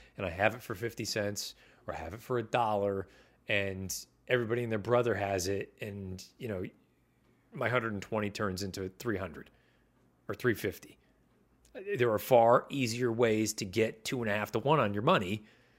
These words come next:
than to do something like that, in my opinion. I'm more interested in absolutely, I, I want blood.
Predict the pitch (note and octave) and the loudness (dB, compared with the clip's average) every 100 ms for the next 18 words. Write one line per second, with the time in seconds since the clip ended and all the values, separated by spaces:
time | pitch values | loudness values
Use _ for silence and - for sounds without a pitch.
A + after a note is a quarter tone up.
0 | _ _ _ _ C3 G#2 G2+ A2 A2+ G2 | _ _ _ _ 0 2 -2 -2 -2 -4
1 | G2 F2 E2+ - - - C#3 G#2+ E2 - | -6 -8 -10 -12 -12 -4 -2 0 -2 -8
2 | E2 E2+ - _ _ B2 A#2+ B2 A#2 G#2+ | -12 -16 -20 _ _ 0 2 2 2 2
3 | - A2 - G#2 - A2+ G2 F#2+ E2 - | 0 -4 -2 -2 -2 -4 -4 -4 -10 -16
4 | - _ _ _ _ _ - _ _ _ | -20 _ _ _ _ _ -20 _ _ _
5 | _ _ _ - C#3+ - C3 C3 A2+ G#2+ | _ _ _ 2 2 4 2 4 2 0
6 | G2 - _ _ _ _ _ _ _ _ | -2 -8 _ _ _ _ _ _ _ _
7 | _ _ _ - _ - - D3 C#3+ D3+ | _ _ _ -20 _ -6 0 2 4 6
8 | D3 F#2+ G#2 G2+ D2 | 4 4 2 0 -2